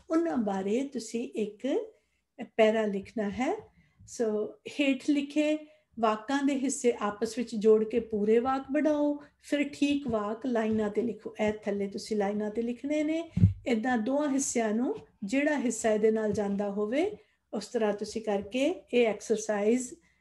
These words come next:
ਇਹ ਅਭਿਆਸ ਤੁਸੀਂ ਹਰ ਪਾਠ ਵਿੱਚ ਕਰਦੇ ਹੋ ਤਕਰੀਬਨ। ਤੇ ਅਸੀਂ, ਮੈਂ ਤੁਹਾਡੇ ਲਈ ਦੋਨੋਂ ਹਿੱਸੇ ਪੜ੍ਹ ਦਿੰਦੀ ਹਾਂ, ਤੁਹਾਨੂੰ ਸੌਖਾ ਹੋ ਜਾਏਗਾ।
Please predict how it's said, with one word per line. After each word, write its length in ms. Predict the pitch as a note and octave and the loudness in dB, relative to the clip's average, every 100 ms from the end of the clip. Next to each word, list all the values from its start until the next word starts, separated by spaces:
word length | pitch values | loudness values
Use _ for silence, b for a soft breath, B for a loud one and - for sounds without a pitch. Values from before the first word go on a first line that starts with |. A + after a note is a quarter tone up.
| _ - | _ 4
ਇਹ 160 | A#3+ | 4
ਅਭਿਆਸ 440 | G#3+ A3+ G#3+ A3 A3 | 6 6 4 0 -2
ਤੁਸੀਂ 340 | A#3 G#3+ A#3 | -6 -2 -2
ਹਰ 320 | A3 C#4+ D#4+ | 0 2 2
ਪਾਠ 380 | E4 B3+ A3+ A3 | 2 -2 0 0
ਵਿੱਚ 160 | A#3 A#3 | -2 -2
ਕਰਦੇ 400 | - G#3+ G#3 G#3+ | 0 0 6 6
ਹੋ 160 | A3 A#3+ | 6 2
ਤਕਰੀਬਨ। 600 | C4+ C#4 D4 D#4+ F4 F#4+ b b b b _ | 0 -2 0 0 0 -2 b b b b _
ਤੇ 360 | B3 A#3+ A#3+ A#3 - | 4 8 8 4 0
ਅਸੀਂ, 260 | - A#3+ | -2 -2
ਮੈਂ 140 | A3+ A3 | 0 0
ਤੁਹਾਡੇ 300 | A3+ G#3+ G#3+ | 2 4 6
ਲਈ 200 | G#3+ A3+ | 6 4
ਦੋਨੋਂ 440 | G#3+ C4+ D#4 D#4 | 2 0 0 0
ਹਿੱਸੇ 280 | C#4+ C#4 A3+ | 0 0 0
ਪੜ੍ਹ 280 | G#3 A3+ B3 | 0 0 2
ਦਿੰਦੀ 380 | C#4 D4+ C#4+ D#4 | 2 2 2 0
ਹਾਂ, 240 | D4 D4+ | 0 -2
ਤੁਹਾਨੂੰ 460 | D4 C#4 A#3+ A3+ A3+ | -4 -2 0 0 -4
ਸੌਖਾ 500 | - A3 G#3 - C#4 | -4 -6 -4 -4 0
ਹੋ 120 | D4 | 0
ਜਾਏਗਾ। 540 | C#4+ C#4+ C#4+ C#4 C#4 | 0 -2 -4 -4 -6